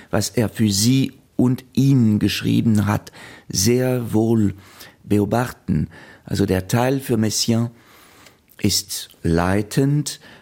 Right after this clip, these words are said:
thematisch, mächtig, aber ziemlich einfach.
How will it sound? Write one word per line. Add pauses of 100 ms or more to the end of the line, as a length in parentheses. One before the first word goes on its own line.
(100)
thematisch, (120)
mächtig, (400)
aber
ziemlich (160)
einfach.